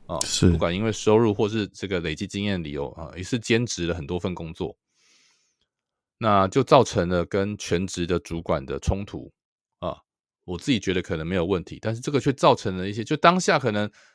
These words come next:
Speaker 1: 呃，不管是我，我有一次是这样就被，被，算是被解雇，啊，
Speaker 2: 是。
Speaker 1: 另外两次是在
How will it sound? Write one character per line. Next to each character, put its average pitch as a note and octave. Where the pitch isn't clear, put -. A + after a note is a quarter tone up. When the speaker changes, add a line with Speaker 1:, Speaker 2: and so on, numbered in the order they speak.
Speaker 1:
呃， G2+
不 B2
管 A#2
是 B2
我， G#2
我 A#2+
有 G2+
一 -
次 -
是 G#2+
这 A2+
样 G2
就 G2
被， E2+
被， F2
算 F2
是 F2
被 F2+
解 D#2
雇， G2+
啊， -
Speaker 2:
是。 -
Speaker 1:
另 F#2
外 -
两 E2
次 G2+
是 G2
在 G2